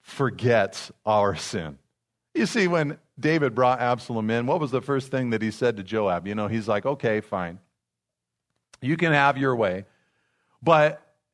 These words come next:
he needs to live in a house, uh, and he can't see me." Now, everybody's gonna know that, yeah, I let him come back, but also that I think he is so guilty. Everybody's gonna know that I did not approve of his behavior.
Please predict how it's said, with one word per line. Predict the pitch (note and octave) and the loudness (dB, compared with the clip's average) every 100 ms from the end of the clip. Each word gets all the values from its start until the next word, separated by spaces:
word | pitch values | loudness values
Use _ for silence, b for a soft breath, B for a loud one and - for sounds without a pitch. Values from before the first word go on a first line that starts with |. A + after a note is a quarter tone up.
| _ | _
he | - G3+ | -2 2
needs | F#3+ C#3+ | 2 2
to | D3+ | 2
live | C#3+ C3+ | 4 4
in | C3 | 2
a | A2+ | 0
house, | A2+ G#2 B2 - - _ _ _ _ _ _ _ _ | 0 -2 -2 -8 -20 _ _ _ _ _ _ _ _
uh, | B2+ B2+ | 0 2
and | D3+ E3 | 2 2
he | F3+ G#3 | 4 2
can't | G3 E3+ D#3+ | 2 0 0
see | - - D#3+ | -6 0 0
me." | B2 F2+ E2 _ _ _ _ _ _ - | 2 -2 -6 _ _ _ _ _ _ -2
Now, | A3 C#4 | 2 4
everybody's | D4 G#3 G#3 F3 | 4 4 4 4
gonna | F#3 F3 C#3+ | 2 2 2
know | C#3+ D3 B2+ A#2+ B2 - _ _ _ - | 4 4 6 4 0 -8 _ _ _ 2
that, | E3 D#3+ F3 | 4 4 6
yeah, | G#3 G#3+ | 6 8
I | G3 | 8
let | F#3 F3+ | 8 6
him | F3+ | 4
come | E3 D#3+ D3 | 2 0 2
back, | C#3+ E3 C3+ C3 C#3 | 4 6 4 2 2
but | D#3+ | 4
also | F3 A3 - F3+ D3+ C#3 - _ | 6 4 2 2 2 2 -4 _
that | D#3 D#3 | 2 4
I | A#3 | 4
think | G#3 G3 D#3+ - | 4 0 -2 -2
he | F3 D#3 | 0 0
is | G#2 - - _ | 0 -4 -20 _
so | - - G3 E3+ C#3+ | -20 -4 2 2 2
guilty. | B2+ A2 F2+ F2+ D#2 _ _ _ _ _ _ | 0 0 -2 -8 -14 _ _ _ _ _ _
Everybody's | G4 F#4 D4+ G#3+ G3 | -2 0 4 6 6
gonna | E3+ F3+ D3+ | 4 4 4
know | D#3+ D3+ B2+ | 4 6 6
that | C#3 C#3+ | 4 4
I | F#3 A3+ | 4 4
did | F3+ D3+ | 4 2
not | D#3 F3+ G3 G3 A3 | 2 4 6 6 4
approve | E3+ - - F3 D#3 D3 | 0 -2 0 2 2 0
of | C#3 B2+ | -2 0
his | D#3 E3 C#3 G#2+ | 2 4 2 0
behavior. | C#3 A2+ B2 A#2 E2 - | -2 0 0 -2 -6 -14